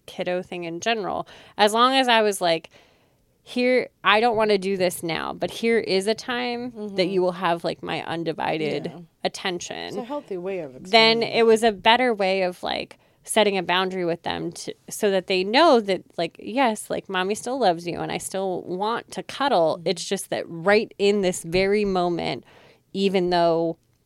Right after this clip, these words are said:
Speaker 1: you want to, I don't want to, and that's
Speaker 2: Mm-hmm.
Speaker 1: okay for me to say. <laughs>
Speaker 2: Yeah, like, they learn to respect, you know.
Speaker 1: Yeah.
Speaker 2: I think that that's, that's something, again, that I'm working on. I think that it's,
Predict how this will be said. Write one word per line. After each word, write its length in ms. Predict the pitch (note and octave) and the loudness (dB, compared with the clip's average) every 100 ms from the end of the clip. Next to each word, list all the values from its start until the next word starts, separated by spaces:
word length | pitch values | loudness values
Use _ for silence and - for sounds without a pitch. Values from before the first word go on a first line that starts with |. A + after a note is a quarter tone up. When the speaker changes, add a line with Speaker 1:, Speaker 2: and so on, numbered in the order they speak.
| _ _ - | _ _ -12
Speaker 1:
you 260 | E3+ A3 A#3+ | -4 0 0
want 340 | F#3+ D#3+ E3+ | 0 -2 -6
to, 260 | - E3+ - | -6 -4 -2
I 140 | - A3 | 2 2
don't 420 | F3+ G#3+ C#4 G3+ | 2 -2 0 -4
want 300 | E3 F2 - | -8 -10 -10
to, 300 | - E3+ E3 - | -8 -4 -4 -4
and 180 | F3+ F3+ | -4 -2
that's 200 | F#3 G3 | -2 0
Speaker 2:
Mm-hmm. 100 | F#3 | -2
Speaker 1:
okay 260 | F#3 F3 E3 | 0 0 -2
for 200 | - E3 | -4 -6
me 180 | E3 | -4
to 80 | E3 | -6
say. 460 | - - - - - - - | -8 -8 -2 0 0 -4 4
<laughs> 80 | E4+ - F#4 B3+ | 4 6 4 4
Speaker 2:
Yeah, 260 | C4+ E3+ C#3 | 0 0 -10
like, 640 | C#3+ D3+ - - - G#3 | -12 -14 -16 -16 -18 -16
they 220 | F3+ F3 F3 | -16 -16 -14
learn 240 | F#3+ F3+ E3+ | -12 -12 -12
to 140 | F3+ | -16
respect, 600 | E3+ E3+ - F3 E3+ _ _ | -16 -18 -14 -14 -14 _ _
you 160 | F#3 F#3 | -12 -12
know. 280 | C#3 E3 - _ | -12 -16 -20 _
Speaker 1:
Yeah. 380 | A3 F#3+ G2+ G3 _ _ - | -2 -2 -2 -10 _ _ -12
Speaker 2:
I 120 | G#3 | -10
think 240 | A3 A3+ | -8 -10
that 180 | A#3 A#3+ | -10 -10
that's, 380 | A3+ G3 - F3 | -8 -10 -12 -20
that's 440 | - F3+ - - - _ _ _ _ _ | -12 -12 -12 -20 -20 _ _ _ _ _
something, 460 | G#3+ G3+ F#3 F#3 | -14 -12 -12 -12
again, 340 | F3 F3+ D#3 B2+ | -10 -10 -12 -12
that 140 | G#2+ | -12
I'm 180 | F3 F#3+ | -10 -10
working 360 | D#3+ C#3+ G3 G3+ | -12 -12 -12 -10
on. 180 | G#3+ A3 | -10 -12
I 80 | |
think 300 | F3+ F#3 F3 | -12 -14 -14
that 220 | - D#3 - | -12 -14 -12
it's, 320 | D3 - | -20 -20